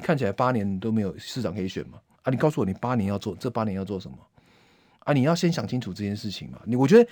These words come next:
你现在都已经决定了，那也就无所谓。但你这八年主要你要，你要做什么转型？你真的会变，就是现在打，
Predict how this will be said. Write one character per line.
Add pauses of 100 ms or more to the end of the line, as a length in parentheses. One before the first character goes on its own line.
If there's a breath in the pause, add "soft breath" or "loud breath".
(140 loud breath)
你
现
在
都
已
经
决
定
了，
那
也
就
无
所
谓。
但
你
这
八
年
主
要
你
要，
你
要
做
什
么
转
型？ (380 loud breath)
你
真
的
会
变， (220 loud breath)
就
是 (180 loud breath)
现
在
打，